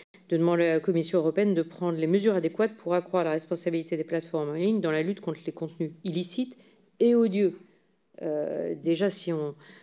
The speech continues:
euh, avait ce qu'il fallait pour les contenus illicites, ça serait déjà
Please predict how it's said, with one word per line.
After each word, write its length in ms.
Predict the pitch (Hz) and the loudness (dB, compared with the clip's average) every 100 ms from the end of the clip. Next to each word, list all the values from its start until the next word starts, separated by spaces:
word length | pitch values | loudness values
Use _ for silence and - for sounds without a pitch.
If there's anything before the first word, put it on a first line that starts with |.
| - - | -20 -10
euh, 500 | 156 135 139 - - - 147 | -6 -4 -4 -4 -6 -6 -4
avait 200 | 151 175 | 0 0
ce 80 | |
qu'il 160 | - 165 | -2 -4
fallait 240 | 175 175 | 0 0
pour 180 | 170 151 | 0 -2
les 80 | 147 | -2
contenus 400 | 165 156 170 156 | -2 -4 -2 -4
illicites, 440 | 147 135 - 226 | -4 -8 -6 -6
ça 140 | - - | -6 -12
serait 200 | - 156 | -6 -6
déjà 500 | 139 139 202 214 | -4 -2 0 0